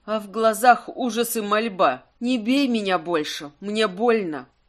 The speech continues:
Ни один из бардов никогда не писал о том, как воняют пропоротые внутренности. Или о том, что человек в миг смерти обсирается.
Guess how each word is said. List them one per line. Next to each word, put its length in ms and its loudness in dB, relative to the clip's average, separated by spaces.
Ни 200 0
один 380 0
из 180 -2
бардов 520 0
никогда 520 0
не 140 -4
писал 380 0
о 60 4
том, 340 0
как 340 0
воняют 600 0
пропоротые 680 0
внутренности. 840 -6
Или 240 2
о 120 8
том, 320 2
что 220 -4
человек 520 2
в 60 -10
миг 240 -4
смерти 480 -4
обсирается. 960 -2